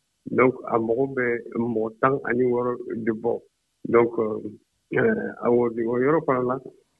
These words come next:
euh, bi an sɛbɛnlenba de don parce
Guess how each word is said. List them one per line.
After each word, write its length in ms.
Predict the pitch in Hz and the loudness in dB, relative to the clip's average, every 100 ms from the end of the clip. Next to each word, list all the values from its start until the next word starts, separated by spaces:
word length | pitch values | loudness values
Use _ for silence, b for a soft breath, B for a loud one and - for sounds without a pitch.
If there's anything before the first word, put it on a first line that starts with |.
| - | 0
euh, 640 | 113 110 107 104 104 101 98 101 110 - _ _ | 4 4 2 -2 -4 -4 -6 -8 -10 -16 _ _
bi 340 | - 110 127 131 135 | -12 0 4 4 4
an 180 | 143 151 - | 2 0 2
sɛbɛnlenba 640 | 135 123 123 123 117 127 | 2 4 2 0 2 4
de 160 | 113 110 | 4 2
don 280 | 117 117 117 | 2 0 0
parce 180 | 117 | -2